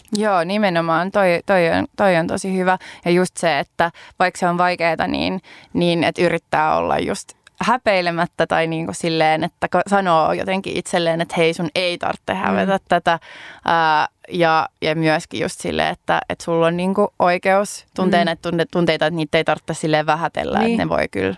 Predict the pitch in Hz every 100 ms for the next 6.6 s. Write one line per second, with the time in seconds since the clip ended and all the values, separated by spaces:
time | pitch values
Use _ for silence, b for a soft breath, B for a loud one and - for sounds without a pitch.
0 | - 202 202 202 170 196 202 - - -
1 | 208 214 214 214 208 _ - 208 202 -
2 | B 233 285 359 370 370 370 349 339 339
3 | 330 285 247 214 190 190 - 151 185 170
4 | 262 269 294 - 277 254 196 - 196 B
5 | B - 247 269 - 214 208 202 202 190
6 | - 226 226 196 180